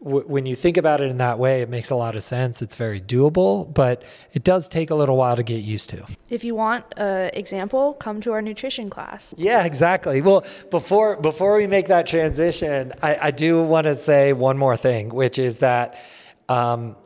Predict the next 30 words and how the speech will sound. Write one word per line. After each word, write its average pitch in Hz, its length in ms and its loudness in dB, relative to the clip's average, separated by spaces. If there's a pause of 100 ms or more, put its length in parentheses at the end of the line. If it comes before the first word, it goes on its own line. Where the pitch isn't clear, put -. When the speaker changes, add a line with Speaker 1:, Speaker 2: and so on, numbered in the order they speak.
Speaker 1:
y-, 131 260 -8
you 135 180 -4
know, 117 360 2
a, 127 320 -2
a - 20 2
lot 127 260 2
of 147 80 0
the 143 120 0
people 127 580 -4
that 120 160 0
we 120 140 -4
talk 120 340 -4
with 120 400 -4
wanna 120 320 -4
lose 117 560 -6
weight. 98 300 -16 (220)
And, 113 200 -8
and 123 240 -8
not 139 320 -2
like, 117 520 -4
and 123 240 0 (120)
this 156 240 2
is 151 100 -8
the 147 120 0
thing, 127 420 -2
when 131 260 0
you're 131 220 -2
calculating 147 1300 0
your 123 240 0
macronutrients 120 1200 -6